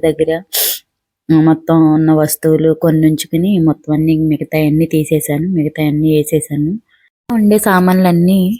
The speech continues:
కార్గోకే వేసేసాను నేను. ఏది మాత్రం, ఆ, ఖర్జూరం అనమాట. ఇక్కడ ఖర్జూరం వచ్చేసి చాలా చాలా బాగుంటది.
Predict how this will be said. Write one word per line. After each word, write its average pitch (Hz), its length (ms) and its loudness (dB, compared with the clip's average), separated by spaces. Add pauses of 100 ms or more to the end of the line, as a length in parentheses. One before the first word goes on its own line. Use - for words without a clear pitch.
(120)
కార్గోకే 175 500 0
వేసేసాను 165 460 0
నేను. 160 220 2 (380)
ఏది 160 260 0
మాత్రం, 160 420 0 (640)
ఆ, 160 40 2 (260)
ఖర్జూరం 156 540 0
అనమాట. 160 340 2 (160)
ఇక్కడ 160 340 -4
ఖర్జూరం 160 520 0
వచ్చేసి 170 420 -4
చాలా 147 340 0
చాలా 151 280 0
బాగుంటది. 147 540 -2